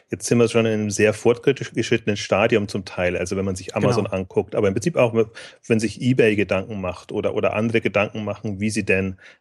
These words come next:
Speaker 1: ähm, künftig strategisch weiterfahren wollen. Also das wird jetzt schon in einem sehr komplexen Rahmen, komplexen Raum,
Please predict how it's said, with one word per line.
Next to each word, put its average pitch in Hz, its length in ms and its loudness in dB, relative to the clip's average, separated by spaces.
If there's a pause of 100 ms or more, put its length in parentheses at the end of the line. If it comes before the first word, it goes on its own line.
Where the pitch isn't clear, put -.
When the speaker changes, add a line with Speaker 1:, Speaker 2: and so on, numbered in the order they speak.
Speaker 1:
ähm, 101 400 0
künftig 123 440 2
strategisch 104 540 -2
weiterfahren 95 800 0
wollen. 98 340 0 (320)
Also 95 160 0
das 98 180 -2
wird 107 120 2
jetzt 107 200 -2
schon 113 160 -2
in 110 220 0
einem 101 320 -2
sehr 113 400 2
komplexen 113 580 -2
Rahmen, 104 520 0
komplexen 104 560 -4
Raum, 101 480 2